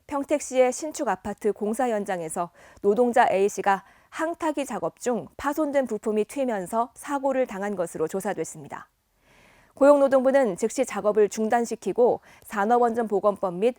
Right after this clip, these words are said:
중대재해처벌법 위반 여부 조사에 착수했습니다. 다음 소식입니다. 평택시는 주택임대차 신고제 과태료 처분의 계도 기간이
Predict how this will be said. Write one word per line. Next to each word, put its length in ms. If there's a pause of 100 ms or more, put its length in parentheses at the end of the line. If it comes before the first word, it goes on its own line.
중대재해처벌법 1200
위반 320
여부 320
조사에 360
착수했습니다. 840 (1600)
다음 220
소식입니다. 720 (560)
평택시는 640
주택임대차 800
신고제 540
과태료 480
처분의 520
계도 340
기간이 600